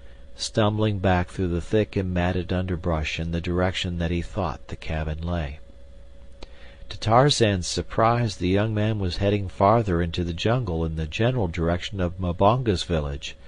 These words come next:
and the shrewd young ape-man was convinced that he was lost.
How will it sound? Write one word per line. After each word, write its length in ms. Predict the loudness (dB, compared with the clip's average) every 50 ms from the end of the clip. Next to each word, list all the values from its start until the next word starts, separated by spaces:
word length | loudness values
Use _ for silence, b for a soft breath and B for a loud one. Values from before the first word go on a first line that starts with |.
| B B B B B B B B B B -6
and 180 | -4 -4 -2 -2
the 80 | -2
shrewd 460 | -4 -4 -2 2 4 4 6 4 4
young 300 | 4 4 4 4 2 0
ape-man 760 | 0 0 0 0 -2 -2 -4 -4 -2 -2 0 -2 -4 -6 -8 -12 B B B B B B -4
was 140 | -4 -4 -2
convinced 560 | -2 -2 -2 2 2 2 2 2 -2 -2 -2
that 140 | -2 -2 0
he 140 | -2 -2
was 260 | -2 -2 -4 -4 -4 -4
lost. 680 | -2 -2 -2 -4 -6 -8 -8 -10 -10 -10 -12 -14